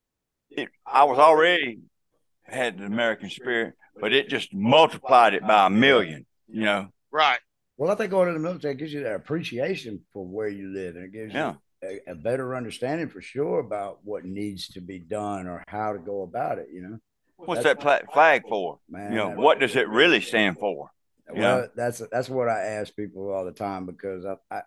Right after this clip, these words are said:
Speaker 3: you know, I think people just look at that flag sometimes and see red, white, and blue, and I'm like, "Do you even know that flag actually has a meaning?" It's, it, they didn't just, you know, tie thirteen stripes together and put fifty stars on a blue field. There's a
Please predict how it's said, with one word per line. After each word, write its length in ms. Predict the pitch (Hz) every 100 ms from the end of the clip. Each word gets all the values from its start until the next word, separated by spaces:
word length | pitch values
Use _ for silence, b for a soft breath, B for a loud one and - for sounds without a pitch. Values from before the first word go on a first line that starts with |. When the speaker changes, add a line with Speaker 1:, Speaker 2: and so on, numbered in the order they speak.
| _
Speaker 3:
you 140 | 110 107
know, 180 | 101 - _
I 40 | 101
think 200 | 123 117
people 200 | 127 98 95
just 140 | 95
look 100 | 104
at 80 | 95
that 140 | 95 85
flag 280 | 101 98
sometimes 460 | 92 87 98 90 -
and 80 | 92
see 60 |
red, 160 | 95 92
white, 200 | 92 87
and 80 | 85
blue, 200 | 110 110
and 80 | 95
I'm 80 |
like, 140 | 98 92
"Do 80 | 110
you 60 |
even 160 | 104 92
know 140 | 101 _ 113
that 200 | 120 -
flag 320 | 143 127 107
actually 500 | 120 131 - 98 95
has 420 | 90 110 110 90 -
a 80 | 90
meaning?" 540 | 85 90 104 90 78 90
It's, 140 | - -
it, 120 | 95 _ _ _ _ _ _ _ _ -
they 140 | 120
didn't 220 | 147 147
just, 300 | 131 127 - - _ _ _ _ -
you 100 | 107
know, 160 | 95 82 -
tie 320 | 120 117 104 -
thirteen 480 | 127 123 - 117 104
stripes 440 | - 120 127 -
together 440 | 95 95 90 90
and 140 | 92 90
put 160 | 110 _ _ -
fifty 280 | 135 - 101
stars 600 | - 127 135 113 107 107
on 160 | 107
a 40 | 95
blue 380 | 90 110 113 101
field. 360 | - 139 78 58 _ _ _ -
There's 220 | 120
a 40 | 120